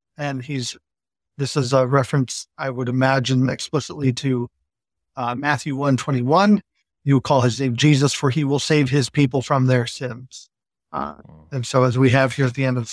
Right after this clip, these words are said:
Speaker 1: stanza four, God comes for our redeeming f-, from sin's oppressive might. And if we could think briefly about sin, uh, oftentimes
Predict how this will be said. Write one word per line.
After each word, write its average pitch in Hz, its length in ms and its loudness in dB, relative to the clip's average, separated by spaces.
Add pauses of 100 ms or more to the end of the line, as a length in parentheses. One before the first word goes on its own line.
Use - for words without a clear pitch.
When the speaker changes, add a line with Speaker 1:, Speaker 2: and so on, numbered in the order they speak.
(140)
Speaker 1:
stanza 127 340 -8
four, 131 240 -4
God 135 260 0
comes 147 440 -2 (240)
for 147 340 -4
our 156 320 4
redeeming 151 800 4
f-, - 480 -12 (160)
from 147 300 2
sin's 135 500 2
oppressive 123 720 -8 (540)
might. 131 540 -2 (720)
And 135 400 0 (1080)
if 143 180 -4
we 233 120 4
could 170 280 2 (300)
think 202 340 0 (240)
briefly 170 560 0
about 147 460 -2
sin, 165 480 0 (640)
uh, 135 440 2 (920)
oftentimes 190 640 4